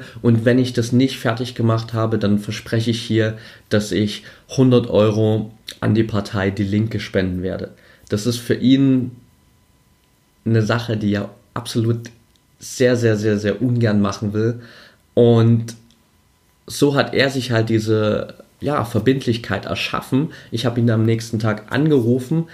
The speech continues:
Äh, halt, ich musste ihn nicht mal anrufen, sondern er hat mir zwei Stunden vorher eine Sprachnachricht geschickt und meinte, hey,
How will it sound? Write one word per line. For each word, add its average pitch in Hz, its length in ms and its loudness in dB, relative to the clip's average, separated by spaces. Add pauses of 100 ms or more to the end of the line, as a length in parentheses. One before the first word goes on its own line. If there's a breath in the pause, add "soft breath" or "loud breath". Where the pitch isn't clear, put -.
Äh, 127 220 4 (120)
halt, 147 300 0
ich - 160 -8
musste 147 320 2
ihn 131 180 6
nicht 127 220 2
mal 110 140 2
anrufen, 120 680 0 (120)
sondern 110 280 2
er 113 100 -2
hat 113 220 0
mir 110 300 -2 (340 loud breath)
zwei 123 320 0
Stunden 117 340 2
vorher 113 600 0
eine 107 120 0
Sprachnachricht 107 640 -2
geschickt 107 320 -4
und 101 120 0
meinte, 107 320 0
hey, 117 340 2